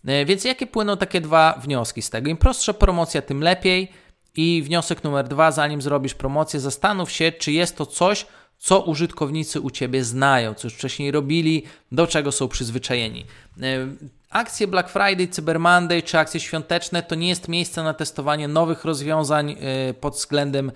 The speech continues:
tak zwanego usability czy, e, user experience, tak? Czyli to nie jest miejsce, w którym testujemy nowe pomysły. To są akcje, które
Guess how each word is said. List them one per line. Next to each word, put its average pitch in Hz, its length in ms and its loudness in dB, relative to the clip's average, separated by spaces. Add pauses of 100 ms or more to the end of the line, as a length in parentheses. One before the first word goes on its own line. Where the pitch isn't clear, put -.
(160)
tak 135 140 -2
zwanego 139 380 -2 (160)
usability 160 680 0
czy, 143 160 -6 (840)
e, 143 100 4
user 180 220 4
experience, 160 720 -2
tak? 147 280 0 (380)
Czyli 160 180 -2
to 170 220 -4
nie 185 220 -2
jest 208 200 -4
miejsce, 185 320 -2
w - 40 -10
którym - 220 -6
testujemy 165 520 -2
nowe 147 240 -2
pomysły. 135 580 -4 (540)
To 165 60 0
są 180 200 0
akcje, 220 340 0
które 180 440 4